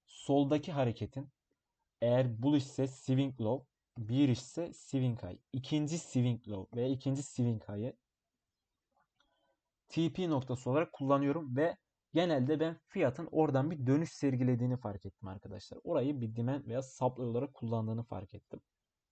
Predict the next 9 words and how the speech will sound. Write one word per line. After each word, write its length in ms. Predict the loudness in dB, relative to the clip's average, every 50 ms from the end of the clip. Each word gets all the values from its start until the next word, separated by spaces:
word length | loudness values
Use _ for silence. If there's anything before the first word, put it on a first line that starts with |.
| _ _ _ _ _ _ _ _ _ _ _ _ _ _ _ _ _ _ _ -6
Ee, 220 | -6 -4 -4 -6 -8 -10 -10 -10 -10 -12 -12 -12 -12 -12 -14 -14 -12 -12 -10 -10 -8 -8 -10 -10 -12 _ _ -10
bunlardan 640 | -8 -6 -4 0 2 2 2 2 2 0 0 0 0
ve 140 | 2 2 4
benim 280 | 4 2 2 2 2 2
win 140 | 2 4
rate'imi 380 | 6 6 6 4 4 2 0 2
de 40 | 4
aşırı 360 | 4 2 2 0 -2 0 2
de-, 220 | 2 2 2 0